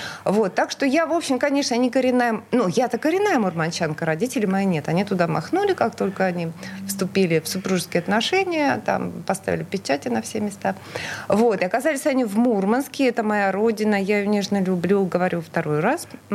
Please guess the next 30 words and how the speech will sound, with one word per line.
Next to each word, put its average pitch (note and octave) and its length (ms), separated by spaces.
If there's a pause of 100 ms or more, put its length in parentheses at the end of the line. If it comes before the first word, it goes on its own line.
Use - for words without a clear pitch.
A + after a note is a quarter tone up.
постараюсь G3 440
не G3 80
сказать F3 400
третий. F3 560 (500)
Потом D4+ 280
я G4 100
приехала F4+ 320
в D4 40
Ленинград D4 540
после B3 280
школы, A3+ 340
потому G#3+ 420
что, G#3+ 400
а, G3 720
мурманские C#4 600
школьники, F4 580
у G#3 100
них, C4+ 300
ну, B3+ 280
было A#3+ 220
не C4+ 140
очень A#3 260
много F#3+ 300
пути. G#3 640 (560)
Там A3 180
была G#3+ 200
мореходка A3+ 560
средняя, F3 520
мореходка F3+ 600
высшая. G#3+ 720